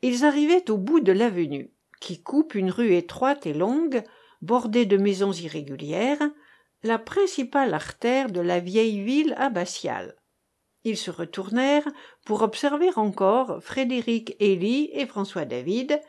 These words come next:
qui se traînaient sur la route avec des lenteurs de limaces, évidemment contrariés d'être collés l'un à l'autre. Puis l'un prit à droite et l'autre à gauche, chacun prétextant ses affaires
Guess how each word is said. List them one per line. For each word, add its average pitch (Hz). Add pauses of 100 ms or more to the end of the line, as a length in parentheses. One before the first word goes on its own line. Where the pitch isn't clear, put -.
(300)
qui 262
se 262
traînaient 277
sur 240
la 196
route 233
avec 196
des 190
lenteurs 226
de 185
limaces, 185 (760)
évidemment 170
contrariés 226
d'être 170
collés 214
l'un 240
à 175
l'autre. - (880)
Puis -
l'un 311
prit 262
à 190
droite 180 (300)
et 247
l'autre 339
à 208
gauche, 170 (480)
chacun 220
prétextant 240
ses 220
affaires 202